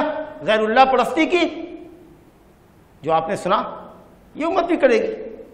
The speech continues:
تو مسئلہ واضح ہو گیا کہ اس امت کے بھی بعض افراد غیر اللہ کی پرستش کریں گے، وثن کی پرستش کریں گے، قبروں کی پرستش کریں گے، اور عملاً آپ دیکھ رہے ہیں۔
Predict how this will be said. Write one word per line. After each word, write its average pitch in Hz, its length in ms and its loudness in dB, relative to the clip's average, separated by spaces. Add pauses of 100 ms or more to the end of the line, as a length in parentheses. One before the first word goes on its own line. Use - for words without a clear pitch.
(840)
تو 165 80 -8
مسئلہ 160 260 -2
واضح 175 300 4
ہو 208 200 6
گیا 220 400 2 (920)
کہ 180 200 -2
اس - 240 -6
امت 180 380 -2
کے 180 120 -2
بھی 214 160 -4
بعض 180 320 6
افراد 170 500 4 (460)
غیر 175 160 0
اللہ 160 220 -2 (100)
کی 208 80 -6
پرستش - 340 -6
کریں 143 240 -6
گے، 202 100 0
وثن 202 360 -4
کی 240 100 -4
پرستش 196 400 -4
کریں 226 280 -4
گے، 285 100 10 (380)
قبروں 214 320 4
کی 240 120 -4
پرستش - 400 -6
کریں 165 240 -4
گے، 208 40 -6
اور 196 160 0
عملاً 220 420 0
آپ 196 400 0
دیکھ 160 260 -6
رہے 104 380 -14
ہیں۔ 104 80 -20